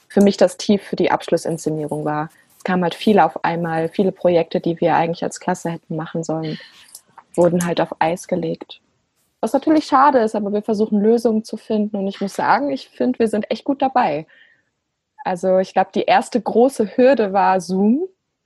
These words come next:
wie für alle Menschen. <laughs> Aber nach einer kleinen Eingewöhnungsphase, ähm, finde ich, koordinieren wir das ziemlich gut.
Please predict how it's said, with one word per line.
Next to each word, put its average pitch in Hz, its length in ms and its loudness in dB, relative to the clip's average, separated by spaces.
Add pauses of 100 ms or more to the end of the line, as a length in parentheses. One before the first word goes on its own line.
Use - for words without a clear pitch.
(340)
wie 190 160 -4
für - 240 -2
alle 180 200 0
Menschen. 220 580 0 (340)
<laughs> 320 100 0 (1200)
Aber 190 640 2 (300)
nach 202 260 -6
einer 190 220 -4
kleinen 196 420 0
Eingewöhnungsphase, 220 1400 0 (840)
ähm, 185 640 -4 (680)
finde 196 420 -2
ich, - 280 -10 (340)
koordinieren 170 580 -4
wir 202 80 -8
das 214 200 -4
ziemlich 247 300 -4
gut. - 440 -4